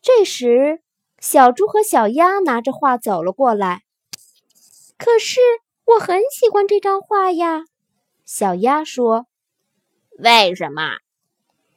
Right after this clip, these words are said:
Speaker 1: 弗洛格惊讶地问。“因为是你特意为我画的。”小鸭把画贴在胸前。“小鸭说得对。”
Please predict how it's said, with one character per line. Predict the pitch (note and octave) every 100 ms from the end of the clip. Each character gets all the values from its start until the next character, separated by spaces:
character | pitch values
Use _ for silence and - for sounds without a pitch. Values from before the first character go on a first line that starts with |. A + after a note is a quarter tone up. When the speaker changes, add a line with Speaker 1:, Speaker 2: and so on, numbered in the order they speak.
| _
Speaker 1:
弗 | _ -
洛 | A#4
格 | A#4+ C#4+ C4 E4+
惊 | A4+ G4+ F#4+
讶 | F#4+ C#4+
地 | A3+
问。 | A3+ G3+ G3 _ _ _ _ _ _ _ _ _ _ _ _
“因 | D#4+ F4 F4+
为 | F4+ E4+ D#4+ E4 _
是 | - - G#4+
你 | F4+ C4
特 | - G#4
意 | F4
为 | F#4+ A4+ G#4
我 | D#4+ C4+ G3 E3+
画 | - A4+ B4+ F#4 -
的。” | C4 A3+ B3 _ _ _ _ _ _ _ _ _
小 | - A#3+ G#3+
鸭 | A3 E4
把 | F#4 G3
画 | G3+ C#4 A#3+ A#3 -
贴 | - D4
在 | C#4 A#3
胸 | C#4+ D4
前。 | D4+ - F#3+ F3+ B3 C#4 _ _ _ _ _ _ _ _ _ _ _ _ _ _ _ _ _ _ _ _ _
“小 | - B3+ G#3+
鸭 | C4+
说 | D4 E4+
得 | D#4+
对。” | D#4+ F4+ D4+ F#3